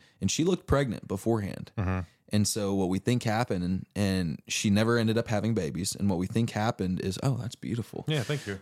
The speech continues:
Speaker 1: What we think happened is, uh, that she ended up having her pups, and they were just, they weren't gonna make it, and so she ended up eating 'em.
Speaker 2: What?
Speaker 1: Bro, about threw up. Gah. Yeah.
Speaker 2: Ugh, yikes.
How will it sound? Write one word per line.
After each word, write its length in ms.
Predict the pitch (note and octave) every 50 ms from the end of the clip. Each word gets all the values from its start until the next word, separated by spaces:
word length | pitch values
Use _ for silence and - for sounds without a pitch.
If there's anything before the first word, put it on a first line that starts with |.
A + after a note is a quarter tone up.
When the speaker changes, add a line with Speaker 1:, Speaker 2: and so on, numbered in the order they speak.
| -
Speaker 1:
What 120 | _ - A2+
we 100 | G#2+ G2+
think 220 | - B2+ B2 A#2
happened 360 | B2 A#2 A#2+ B2 A#2+ A#2 G2+
is, 260 | G2 G2 G2+ G2 - F2+
uh, 360 | F#2 F#2+ F#2 F2+ F2+ F#2 F#2 G2+ - _ _ _ _
that 240 | - G2+ F#2+ E2 -
she 440 | - - - - G2+ G2+ G2 F#2+ -
ended 280 | - F#2 F#2+ G2 F#2+
up 160 | G2 F#2+ - -
having 320 | - F#2+ G2 G2 G#2+ G2+
her 100 | G2+ F#2
pups, 320 | - - F#2 G#2 G2+ -
and 100 | - F#2+
they 60 | F#2 F2+
were 100 | F2+ F2
just, 300 | F#2 F2+ - - - - _ _ _ _
they 100 | - F#2+
weren't 180 | F2+ F#2 F2 F2
gonna 120 | G2 F#2
make 200 | F2+ F2+ F#2+ -
it, 40 | G2
and 100 | F2 F#2+
so 80 | G2
she 140 | F#2 - F2+
ended 200 | F2+ F#2+ F#2+ F#2+
up 120 | F#2 - -
eating 240 | D#2 F2 F#2 F#2
'em. 160 | F2+ E2 F#2+ - - _ _ _ _ _ _ - - - - -
Speaker 2:
What? 280 | - - - - - - - _ - - _ - -
Speaker 1:
Bro, 360 | A2 G2 F#2 F2 D#2+ F#2+ G2 - _ _ _ _ _ - - - _ _ _ _ _ -
about 180 | G2+ G2 E2+ -
threw 300 | - - G2 F#2+ F#2 F#2
up. 180 | F#2 F2 - - - - - - - - _ _ _ _ _ _ _ _ _ _ _ _ _ _ _ _ _ _ _ _ _
Gah. 340 | - G#2 G2+ G2+ G2+ - - G2 - - _ _ _ _ _ _
Yeah. 120 | - - C3
Speaker 2:
Ugh, 760 | C#3+ C#3 C3 A#2+ A2 G#2 F#2+ F#2 F2 F2 E2+ E2+ E2 E2 E2+
yikes. 640 | E2 E2+ F2+ G2 G#2 G2 - - - - - -